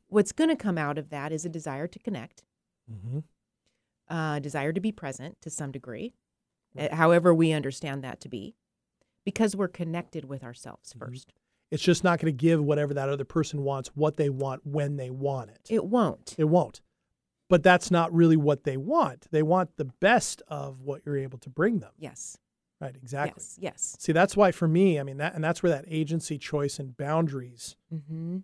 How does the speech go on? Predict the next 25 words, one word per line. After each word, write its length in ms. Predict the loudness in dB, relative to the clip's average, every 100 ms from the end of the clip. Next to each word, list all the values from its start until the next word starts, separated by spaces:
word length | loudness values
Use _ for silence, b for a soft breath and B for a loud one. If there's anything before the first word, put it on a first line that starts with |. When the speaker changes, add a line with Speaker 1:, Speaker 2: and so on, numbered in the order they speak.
| _ -2
Speaker 2:
all 260 | 2 4 4
end 180 | 2
up 120 | 0 -2
fitting 300 | -2 -2 -4
together, 480 | -10 -6 -6 -8 _ -20 -16 -12
is 100 | -6
Speaker 1:
Mm-hmm. 40 |
Speaker 2:
being 120 | -2
able 160 | -2 -4
to 60 | -8
say 260 | 0 2
that. 220 | 2 -2 _ _ _
And 100 | 0
yet 140 | 2 4
for 140 | 4
me, 220 | 4 4
that 200 | 4 2
fundamental 500 | -2 0 2 2 0
shift 360 | -2 0 0 -2
was, 280 | -12 -12 -10
it's 220 | -2 -2 0
okay 500 | -2 -2 -2 0 0
to 80 |
prioritize 1040 | -2 -2 0 0 0 -2 -4 -4 -6 -10 -14 _ _ _ _ _ _ -6
myself, 720 | -6 -4 -4 -4 -6 _